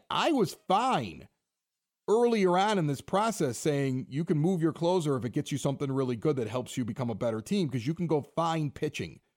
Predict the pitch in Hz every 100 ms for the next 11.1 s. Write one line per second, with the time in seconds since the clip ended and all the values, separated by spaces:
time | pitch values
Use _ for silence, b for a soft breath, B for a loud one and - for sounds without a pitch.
0 | _ - 143 135 131 90 - 151 180 170
1 | 143 139 - b b 143 147 143 143 123
2 | - 156 170 190 190 180 175 135 131 131
3 | 123 120 b b 135 131 135 135 107 123
4 | 113 82 69 _ _ _ - 175 214 202
5 | - 196 180 147 127 - - - 170 214
6 | - - _ - 151 - - 226 180 139
7 | 110 92 85 - _ _ _ - 160 -
8 | 147 160 175 - 143 131 131 151 147 -
9 | 151 135 113 101 73 _ _ _ - 147
10 | 143 151 165 190 156 196 180 - 113 90